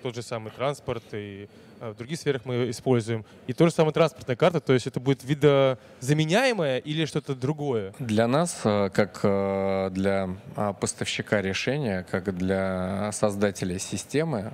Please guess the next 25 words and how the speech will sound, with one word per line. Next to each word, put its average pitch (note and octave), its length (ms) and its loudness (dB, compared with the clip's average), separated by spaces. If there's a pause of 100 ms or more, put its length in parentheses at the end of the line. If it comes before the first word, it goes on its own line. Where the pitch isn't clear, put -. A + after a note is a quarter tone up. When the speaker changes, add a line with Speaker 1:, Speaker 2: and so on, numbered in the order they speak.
Speaker 2:
в - 120 -18
принципе, - 440 -6
все - 220 -4
форм-факторы, A2 840 0
они C#3 440 -2
в F3+ 120 -14
той G#3 140 0
или G3+ 120 -2
иной F#2+ 200 -2
степени F#2+ 420 -2
равны. F#2 420 -2 (800)
Сейчас, - 600 -4
э, G2 560 0
на G2 100 -4
текущий - 460 -4
момент, G2+ 500 -2
э, F#2+ 300 -2
и F#2+ 340 -4 (140)
транспортная G2+ 600 -4
карта - 380 -6
как F#2+ 220 -6
пластик - 520 -4
или F#2 140 -2
виртуальная A#2+ 640 0
существует. C3 680 -4